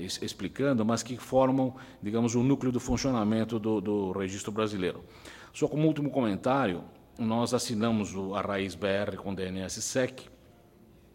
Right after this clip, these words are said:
e resolvemos que valia a pena criar algumas áreas com proteção adicional para comunidades bem específicas. Então, eu vou citar duas comunidades.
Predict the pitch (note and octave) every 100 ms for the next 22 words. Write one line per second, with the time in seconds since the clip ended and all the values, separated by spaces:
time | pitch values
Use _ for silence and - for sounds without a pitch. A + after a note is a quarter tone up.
0 | - B2+ A#2+ A2+ A#2 A#2+ C3 - A#2+ A#2+
1 | B2 B2 C3 C3 B2 G#2 A#2+ A#2 - -
2 | - - - F#2 B2 B2 F2 A2+ B2+ A2
3 | F#2 - - - G#2+ G#2 - A#2 G2 A#2
4 | G#2+ - A2+ F2+ A#2 A2+ - - - -
5 | - G#2+ B2 B2 A2+ G2 B2 A2 G#2 C3
6 | B2 C3+ - G2 - - - - - -
7 | A2+ G#2+ G2+ G#2+ G#2+ - A#2+ A#2+ C3 A#2+
8 | C3+ B2 E2+ F2 - -